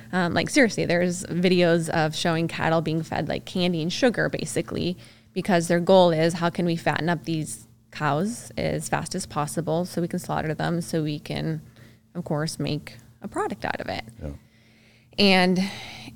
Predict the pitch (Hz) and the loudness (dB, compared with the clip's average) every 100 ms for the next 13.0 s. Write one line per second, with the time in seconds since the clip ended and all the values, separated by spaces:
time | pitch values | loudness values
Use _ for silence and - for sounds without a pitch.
0 | - - 202 196 208 220 466 - 262 226 | -18 -2 4 6 6 6 4 2 2 2
1 | 165 - 180 185 165 156 160 160 165 - | -2 0 6 8 6 2 0 0 -2 -4
2 | - - - - - - 180 180 170 156 | -4 -4 -8 -16 -18 -8 2 4 4 2
3 | - 156 170 196 185 190 202 185 180 190 | 0 -2 0 0 0 2 4 4 4 4
4 | 190 180 - - 185 180 175 - 165 - | 2 0 -4 0 4 4 2 -2 -2 -2
5 | 160 175 185 214 - - _ - 170 165 | 0 2 4 2 -4 -18 _ -6 -2 0
6 | 175 165 156 160 - - 165 - 165 160 | 0 0 0 -2 -4 -4 -4 -2 -4 0
7 | 175 160 165 - - - - - 185 160 | 0 2 0 -4 -10 -12 -10 -4 -2 0
8 | 165 165 165 151 - - _ _ _ _ | 0 0 -2 -4 -12 -20 _ _ _ _
9 | _ - 190 196 196 185 170 170 175 170 | _ 0 4 4 4 4 4 4 4 2
10 | 160 165 170 160 170 160 - 160 - 165 | 0 0 2 4 4 4 2 2 2 2
11 | 160 - - - 190 196 196 - 190 - | 2 -2 -2 0 2 2 0 -4 -4 -6
12 | - - 160 180 - 151 190 320 - - | -10 -6 -6 -4 -4 -2 0 0 -4 -8